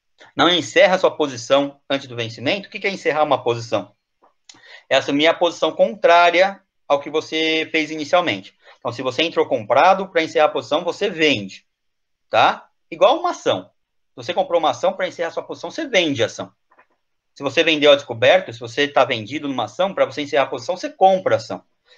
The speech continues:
Mesma coisa no mercado futuro. Pra encerrar a posição, você assume a posição inversa. Tá claro? Então, se você segura até o vencimento o, o seu contrato, você não tem o que a gente chama de risco de base.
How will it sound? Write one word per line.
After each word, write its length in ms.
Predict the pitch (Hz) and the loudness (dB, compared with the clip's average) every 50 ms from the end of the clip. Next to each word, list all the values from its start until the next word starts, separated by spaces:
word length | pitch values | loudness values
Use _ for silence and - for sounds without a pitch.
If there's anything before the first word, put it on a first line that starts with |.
| _ _ - | _ _ 0
Mesma 320 | 127 135 143 160 156 - | 0 2 2 2 0 0
coisa 300 | - 139 135 139 135 147 | 0 0 0 0 0 -2
no 60 | 156 | -2
mercado 360 | 160 160 156 - 165 165 - | -2 0 2 2 2 2 0
futuro. 400 | - 214 214 - - 117 107 - | -4 -14 -12 -8 -6 -6 -6 -4
Pra 100 | - 123 | -2 -2
encerrar 220 | 123 120 135 147 143 | -2 2 2 2 2
a 40 | 143 | 2
posição, 400 | 165 156 147 - - 143 170 190 | 0 -2 -2 0 0 0 0 0
você 200 | 185 - - 180 | -2 0 0 0
assume 460 | 170 - - 160 170 190 202 196 _ _ _ _ _ _ | 0 0 -2 -6 -6 -6 -8 -8 _ _ _ _ _ _
a 80 | 151 - | -6 -2
posição 520 | - 160 151 139 - - 135 135 147 - - | 0 0 0 0 0 0 0 0 0 -2 -4
inversa. 600 | 175 190 180 175 139 104 95 92 - - - _ _ _ _ _ _ _ - | -10 -2 2 4 4 4 4 0 -4 -12 -20 _ _ _ _ _ _ _ -16
Tá 100 | 98 - | -12 -2
claro? 320 | - 143 175 240 277 - - _ _ _ _ _ - - - - _ - | 2 2 2 2 2 -2 -10 _ _ _ _ _ -20 -20 -20 -20 _ -12
Então, 360 | 156 156 147 - 233 285 226 | -12 -8 -2 0 0 0 0
se 100 | - 233 | -2 -4
você 380 | 226 190 - - 233 254 285 - | -6 -4 -2 -2 -2 -2 -4 -6
segura 400 | - - 208 160 165 202 190 185 | -14 -16 -14 -10 -4 0 0 2
até 140 | - - 165 | 4 4 4
o 80 | 151 | 4
vencimento 840 | 143 147 143 135 - 143 131 147 170 190 202 190 - 110 101 104 - _ | 4 2 0 -2 -4 -2 0 0 0 0 0 -4 -4 -6 -6 -6 -8 _
o, 280 | - 131 120 123 120 - - | -10 -8 -8 -8 -8 -8 -8
o 220 | 131 123 117 110 | -6 -6 -6 -6
seu 180 | - - 117 113 | -4 -4 -4 -2
contrato, 720 | 123 113 95 - 120 127 143 127 120 - - 107 92 - _ _ _ _ _ _ _ - | -2 -4 -4 -2 0 2 2 2 0 -2 -6 -12 -14 -14 _ _ _ _ _ _ _ -6
você 220 | 139 120 - 160 | -4 0 0 0
não 160 | 180 208 202 | 0 0 -2
tem 280 | 202 - 175 190 214 208 | 0 2 2 2 2 0
o 80 | 180 | -2
que 80 | - 165 | -2 -2
a 40 | 151 | -2
gente 120 | 151 139 | -2 -2
chama 180 | - 156 160 160 | -2 -2 -2 -2
de 100 | 156 156 | -4 -6
risco 300 | 139 175 160 - - 185 | -8 -10 -10 -10 -12 -12
de 100 | 160 175 | -8 -2
base. 540 | 151 131 131 135 139 127 110 95 92 - | 0 2 4 4 2 2 -2 -6 -14 -16